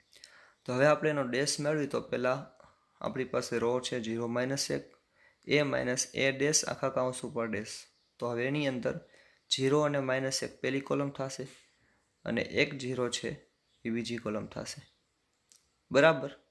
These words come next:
નિશાની આપણે બધાની ચેન્જ કરી નાખી. તો પહેલી રોમાં ઝીરો અને માઇનસ એક થઈ જશે અને બીજી રોમાં એક અને ઝીરો થઈ જશે. તો હવે આપણો જે જૂનો મેટ્રિક્સ છે અગાઉનો A માઇનસ A ડેશ,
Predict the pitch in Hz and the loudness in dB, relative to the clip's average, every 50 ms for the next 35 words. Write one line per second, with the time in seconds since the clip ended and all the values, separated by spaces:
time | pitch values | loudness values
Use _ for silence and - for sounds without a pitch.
0 | _ _ _ _ _ _ _ - - - - _ _ _ - 123 127 135 - - | _ _ _ _ _ _ _ -20 -20 -20 -20 _ _ _ -10 -6 -2 0 2 4
1 | 175 175 180 180 175 170 160 160 156 156 139 123 113 117 139 147 151 151 139 - | 4 4 4 2 2 0 0 0 0 0 0 0 -2 -2 0 0 0 0 -2 -2
2 | - 131 131 131 123 - 135 135 139 135 117 107 104 - - - - _ _ _ | -2 -4 -4 -4 -6 -6 -4 -4 -2 -2 -2 -4 -4 -6 -12 -14 -16 _ _ _
3 | _ _ _ _ _ _ _ _ - - - - _ _ _ _ - - 110 110 | _ _ _ _ _ _ _ _ -20 -20 -20 -20 _ _ _ _ -4 0 0 2
4 | 110 113 - - 117 120 127 143 139 131 131 127 127 127 123 120 110 110 117 120 | 0 0 0 0 0 0 2 2 2 2 2 0 0 0 0 0 -2 -4 -4 -4
5 | 117 131 135 135 143 165 - - 123 113 113 110 113 117 120 127 131 127 - 139 | -2 -2 -2 -2 -4 -8 -14 -12 -10 -6 -4 -2 0 0 0 0 0 -2 -2 -2
6 | 135 - - 135 131 123 131 131 131 - - 139 143 - _ _ _ _ _ _ | -4 -6 -6 -6 -2 -2 -2 -2 -2 -4 -8 -10 -12 -14 _ _ _ _ _ _
7 | - 113 110 107 113 113 117 123 127 120 113 110 110 120 147 165 - - _ _ | -6 -6 -4 -2 -2 -2 -2 -2 -4 -4 -4 -4 -6 -6 -8 -10 -10 -14 _ _
8 | _ _ _ - - 151 156 - - - 135 123 117 113 120 113 113 110 104 - | _ _ _ -2 0 0 0 0 -4 -6 -6 -6 -6 -6 -6 -6 -6 -6 -6 -6
9 | - - 110 104 - - - - - _ _ _ _ _ _ _ _ _ _ - | -8 -6 -6 -8 -8 -10 -16 -20 -20 _ _ _ _ _ _ _ _ _ _ -20
10 | - - _ _ _ _ _ - - 127 135 143 156 151 151 160 160 156 143 151 | -20 -20 _ _ _ _ _ -8 -4 2 6 8 8 8 6 4 2 0 0 0
11 | 143 143 131 127 135 139 143 143 139 139 139 - 139 139 - - - - - 156 | -2 -2 -2 -2 -2 -2 0 0 -2 -2 -2 -4 -4 -4 -2 2 2 2 0 0
12 | 156 143 - - 113 110 120 123 123 120 117 123 - - _ _ _ - - 110 | -4 -8 -6 -4 -2 0 0 0 0 -4 -8 -10 -12 -18 _ _ _ -2 0 2
13 | 123 131 127 120 113 113 113 113 117 127 135 - - - - - _ _ _ - | 2 2 0 0 -2 0 -2 -2 -4 -6 -6 -8 -10 -10 -12 -16 _ _ _ -8
14 | - - - 117 123 117 117 117 117 113 - - - - - - | -2 0 2 2 2 2 0 0 0 0 2 2 2 0 0 -2